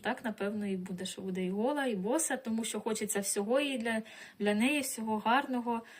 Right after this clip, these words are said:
е, приємного. Тим паче, коли ти розумієш, що нитка, е, натуральна, гарний склад, як, наприклад, ось ця, да, е, віскоза і бавовна. Ну, де ви купите таку гарну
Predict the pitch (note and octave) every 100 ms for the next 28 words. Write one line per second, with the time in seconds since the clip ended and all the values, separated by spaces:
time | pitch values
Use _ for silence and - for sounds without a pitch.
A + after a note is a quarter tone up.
0 | - - - G3+ G3 G#3 A3+ C#4+ C4+ A#3
1 | A3 G#3+ G#3 A#3+ A3+ G#3+ G3+ G#3+ G#3+ G#3
2 | G#3+ G3 G3 G3+ G3+ F#3 - G3+ G3 -
3 | F#3+ F3+ F3+ F#3 - _ _ _ _ F#3+
4 | F#3+ G3+ G3+ G3+ B3+ C4+ A#3+ A#3 G#3 G3+
5 | F#3+ F#3 A#3 B3 C4 C4 G#3 G#3 G3 G3+
6 | G3 G3 G3+ - F#3+ E3+ G#3 A#3+ - -
7 | - - - G3+ G3 - G3+ G#3 C4 D4+
8 | C4 A3 - G#3+ A3+ G#3+ G3+ F#3 D#3+ F#3+
9 | - _ - A3 A3 B3 G3+ G3+ G#3 G3
10 | F#3+ F#3+ F#3 F3+ F3+ F#3+ G3 G3 G3 F#3
11 | F#3 F#3 F#3+